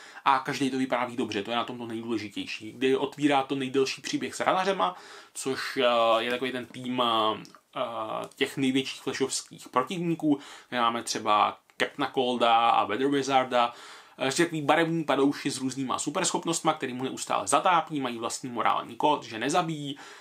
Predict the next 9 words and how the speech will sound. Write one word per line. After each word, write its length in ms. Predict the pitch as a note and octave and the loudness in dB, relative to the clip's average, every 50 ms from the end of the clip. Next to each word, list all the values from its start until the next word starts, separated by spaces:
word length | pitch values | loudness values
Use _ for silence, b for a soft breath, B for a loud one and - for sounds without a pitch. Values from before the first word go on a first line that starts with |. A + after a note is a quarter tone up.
| B B B B B - - _ _ - | B B B B B -20 -20 _ _ 0
A 100 | C#3 C3+ | 0 2
působí 340 | - G3 - - G3+ F3 E3 | 2 2 2 2 2 2 0
spíš 200 | - - E3 - | -2 -2 -2 -2
jako 140 | D#3+ - D#3+ | 2 2 2
takový 240 | D#3+ D#3 - D#3 | 2 2 0 -2
třeba 160 | - - C#3+ C3+ | -2 0 0 0
Spider-Manovští 680 | - - - C3 C#3 D3+ D3 C#3+ C#3 C3+ - - - - | 0 0 2 2 2 2 2 2 0 -2 -4 -8 -6 -4
padouši, 380 | - B2+ C3 C3+ C3+ - D3+ | -2 0 2 2 0 0 -2
jsou, 180 | - C#3+ B2+ | -2 0 -2